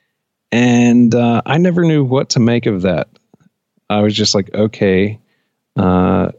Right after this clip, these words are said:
but at that point, I started getting into, uh,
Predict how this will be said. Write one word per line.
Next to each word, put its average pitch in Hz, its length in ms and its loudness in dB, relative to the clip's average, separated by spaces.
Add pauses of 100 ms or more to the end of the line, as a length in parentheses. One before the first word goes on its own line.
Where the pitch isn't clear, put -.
(300)
but 110 140 -2
at 104 100 -4
that 139 200 -2
point, 117 280 0
I - 40 0
started 104 280 -2
getting 101 320 0
into, 95 600 0
uh, 90 120 2